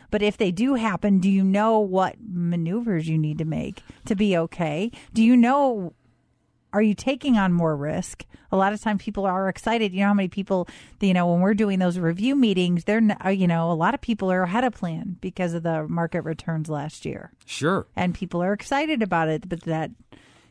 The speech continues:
Speaker 1: you still doesn't mean
Speaker 2: Right.
Speaker 1: that you
Speaker 2: It's always a more enjoyable meeting when you're
Speaker 1: Right.
Speaker 2: ahead of plan than when
Speaker 1: Oh,
Speaker 2: you're behind
Speaker 1: yeah.
Speaker 2: plan. But, but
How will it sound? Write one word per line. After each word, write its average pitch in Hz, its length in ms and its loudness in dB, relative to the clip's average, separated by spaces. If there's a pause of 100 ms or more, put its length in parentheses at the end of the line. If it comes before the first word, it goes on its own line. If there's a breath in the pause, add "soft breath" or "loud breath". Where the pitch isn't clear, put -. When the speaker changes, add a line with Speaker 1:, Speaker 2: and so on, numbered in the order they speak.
(200 soft breath)
Speaker 1:
you 180 160 -2
still 226 640 -2 (520)
doesn't 190 360 -2
mean 196 280 4
Speaker 2:
Right. 143 180 2
Speaker 1:
that - 40 -4
you 170 460 4
Speaker 2:
It's 147 140 -4
always 196 280 4
a 175 80 2
more 160 240 4
enjoyable 131 440 2
meeting 147 380 2
when 123 200 4
you're 117 80 4
Speaker 1:
Right. 113 160 2
Speaker 2:
ahead 165 240 0
of - 80 -2
plan 104 300 -8
than 117 80 -2
when 349 140 2
Speaker 1:
Oh, - 20 0
Speaker 2:
you're 110 80 2
behind - 400 0
Speaker 1:
yeah. - 40 -4
Speaker 2:
plan. 120 280 0
But, 156 260 -2 (340 loud breath)
but 160 220 -2